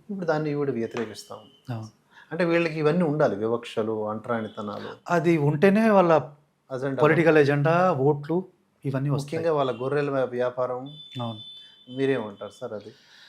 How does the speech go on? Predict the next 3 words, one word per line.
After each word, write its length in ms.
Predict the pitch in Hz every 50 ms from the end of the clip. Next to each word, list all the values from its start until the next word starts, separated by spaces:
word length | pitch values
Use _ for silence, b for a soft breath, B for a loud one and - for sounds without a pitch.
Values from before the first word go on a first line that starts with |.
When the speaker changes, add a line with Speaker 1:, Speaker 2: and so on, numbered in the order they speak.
| b b b b -
Speaker 2:
ఇది 340 | 214 226 254 247 220 185 143
ఖచ్చితంగా 840 | 139 - - 165 151 143 151 147 202 196 208 220 226 233 233 - - - _ _ _ _ _ _ _ _ _ _ _ _ _ _ _ _ - 143
religious 920 | 127 131 156 175 214 226 202 165 208 226 220 214 - - - - 254 247